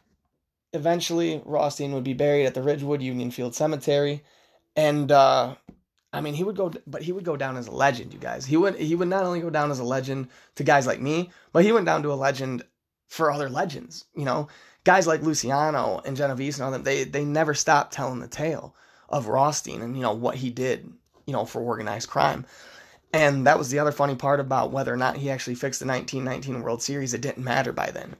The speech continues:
because to those young aspiring you know, gangsters that he made millionaires and, you know, essentially the C E Os of their own company and heads of their families,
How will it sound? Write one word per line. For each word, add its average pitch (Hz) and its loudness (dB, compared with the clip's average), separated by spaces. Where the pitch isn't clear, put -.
because 127 0
to - -10
those 127 4
young 127 0
aspiring 120 -2
you 143 -6
know, 113 -4
gangsters 120 -4
that 113 0
he 135 -4
made 120 -2
millionaires 123 0
and, 120 -4
you 127 -6
know, 117 -4
essentially 131 0
the 123 -6
C 127 0
E 131 2
Os 127 0
of 117 -4
their 131 -2
own 123 0
company 135 -2
and 120 -4
heads 120 -4
of 113 -8
their 113 -8
families, 123 -2